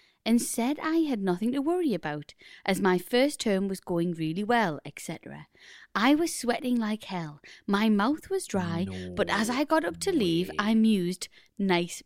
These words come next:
Speaker 1: pig mask," to which he replied, "Oh, that thing. I just wear it to run around the woods. <laughs> Ha, ha, ha." We never went dogging again. <laughs>
Speaker 2: Oh my fucking God.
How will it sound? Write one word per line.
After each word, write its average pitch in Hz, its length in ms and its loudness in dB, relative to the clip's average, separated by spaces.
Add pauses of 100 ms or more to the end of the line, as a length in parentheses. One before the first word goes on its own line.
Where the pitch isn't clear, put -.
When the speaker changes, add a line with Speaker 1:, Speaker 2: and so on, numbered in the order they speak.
Speaker 1:
pig 320 300 -2
mask," 196 460 -2 (340)
to 233 120 2
which 269 220 0
he 277 100 2
replied, 180 540 -2 (100)
"Oh, 294 360 8 (100)
that 226 280 2
thing. 175 280 2 (360)
I 226 160 8
just 208 200 2
wear 190 200 8
it - 40 0
to 185 100 -2
run 190 180 6
around 196 240 4
the 208 80 4
woods. 240 520 4
<laughs> - 80 -10
Ha, 277 220 8
ha, 247 260 8
ha." 190 460 6 (540)
We 180 140 -2
never 165 340 0
went 185 280 -4
dogging 160 500 -6
again. - 560 -8
<laughs> - 20 -6
Speaker 2:
Oh 151 960 12
my 135 1200 6 (460)
fucking 143 840 2 (420)
God. 120 580 10